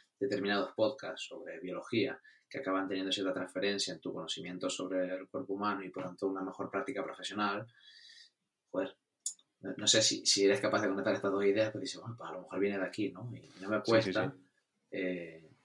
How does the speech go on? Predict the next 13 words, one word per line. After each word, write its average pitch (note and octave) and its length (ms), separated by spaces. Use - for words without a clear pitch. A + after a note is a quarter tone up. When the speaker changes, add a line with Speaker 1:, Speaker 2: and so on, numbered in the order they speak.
Speaker 1:
dar G#2+ 240
visibilidad G#2 720
a G2+ 100
que G#2 140
eso A#2 160
a G2+ 80
mí A#2+ 180
como F#2+ 240
profesional - 540
también G2 320
me - 80
está - 160
ayudando, - 480